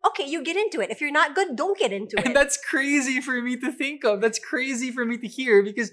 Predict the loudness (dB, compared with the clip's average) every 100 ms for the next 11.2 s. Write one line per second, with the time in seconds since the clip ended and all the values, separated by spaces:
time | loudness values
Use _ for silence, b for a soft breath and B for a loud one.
0 | -6 -4 2 2 2 0 -4 -4 -2 0
1 | 2 2 4 4 4 2 -2 -2 -2 -2
2 | -4 -2 0 0 0 0 0 -2 -4 -8
3 | -12 -10 -6 -6 -6 -6 -6 -4 -6 -4
4 | -2 -4 -8 -6 -4 -4 B B -4 -2
5 | -2 -2 -2 -4 -6 -8 _ -2 0 2
6 | 2 2 0 0 2 0 -4 -4 -4 -2
7 | -2 -2 -6 -8 -12 -12 -8 -4 -2 -2
8 | 0 0 0 0 -2 -2 -4 -4 -4 -4
9 | -6 -4 -4 -2 -4 -4 -6 -6 -4 -2
10 | -2 -2 -4 -8 -12 -8 -8 -4 -2 -2
11 | -4